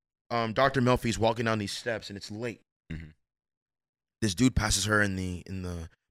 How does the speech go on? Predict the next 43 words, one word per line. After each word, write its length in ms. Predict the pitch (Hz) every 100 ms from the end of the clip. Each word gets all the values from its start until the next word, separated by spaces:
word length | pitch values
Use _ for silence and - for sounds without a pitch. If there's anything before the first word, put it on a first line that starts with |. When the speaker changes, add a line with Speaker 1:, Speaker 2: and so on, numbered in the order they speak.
| -
Speaker 1:
parking 240 | 123 110
garages, 360 | 95 87 85 85
where 100 | 87
parking 300 | 110 113 107
garages 300 | 95 92 90
are 240 | 101 95 90 - - -
frequent 440 | - 139 123 107
for 140 | - 107
rapes. 420 | 113 - - - - - - _ _ _ _ _ _ _ _ -
Bro, 280 | 120 98 -
Sopranos 480 | - - 151 165 135
is 100 | 98
a 100 | 98
very 240 | 90 117
graphic 460 | 98 107 107 101 101
show. 260 | - 98 82 _ _ -
I 120 | - 175
watched 460 | 113 127 135 -
this 160 | 123 90
dude 360 | 113 113 127 - _ _ _
come 160 | - 123
up, 160 | 131 - _ _ 147
hit 60 |
her 60 | 165
on 80 | 156
the 60 |
back 180 | 139 135
of 80 | 131
the 40 |
head, 260 | 120 113 110 _ _
pin 140 | - 165
her 60 | 139
down, 260 | 113 113 107 _ _ _ -
take 220 | 196 175
her 80 | 143
shit 220 | - 123
off, 160 | 110 - -
and 200 | 107 - _ _ _ -
forcefully 520 | 170 147 127 101 92 _ _ _ _ 123
insert 300 | 113 127 110
himself 300 | 107 98 90
in 80 | 90
her. 160 | 87